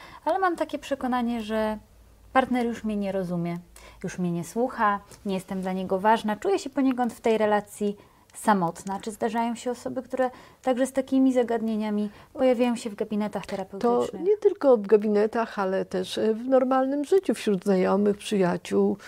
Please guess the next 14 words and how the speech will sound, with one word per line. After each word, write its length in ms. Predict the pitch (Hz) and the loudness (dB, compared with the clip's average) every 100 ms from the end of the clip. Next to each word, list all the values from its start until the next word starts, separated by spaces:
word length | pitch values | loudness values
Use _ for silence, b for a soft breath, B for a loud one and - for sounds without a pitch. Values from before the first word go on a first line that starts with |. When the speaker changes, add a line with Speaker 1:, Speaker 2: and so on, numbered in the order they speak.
| B B - | B B 4
Speaker 2:
ludzi. 680 | 220 208 180 160 208 226 240 B B B 196 | 6 8 6 2 2 2 0 B B B 2
E, 60 | 202 208 214 b - | 6 6 4 b 4
można 380 | 226 220 233 226 | 6 6 4 6
być 460 | 202 208 208 - | 10 10 8 2
w 60 | 208 | 4
relacji 400 | 196 190 185 214 | 6 6 4 6
małżeńskiej 840 | 208 202 208 190 190 - 220 233 | 8 8 6 6 2 2 2 2
czy 400 | - 202 190 185 | 2 4 6 6
w 80 | 185 | 6
relacji 760 | 202 190 185 - 208 202 202 | 8 8 4 0 -2 0 -2
siostrzanej 920 | - 208 - - 208 180 185 190 233 - | -6 -8 -8 -4 -2 0 -2 0 -2 -2
czy 240 | - 202 | -2 0
rodzicielskiej 1040 | 196 180 190 - 196 185 - - 220 240 240 B B B - | 0 -2 -4 0 0 0 -6 -6 -4 -4 -6 B B B 0
i 160 | 220 | 2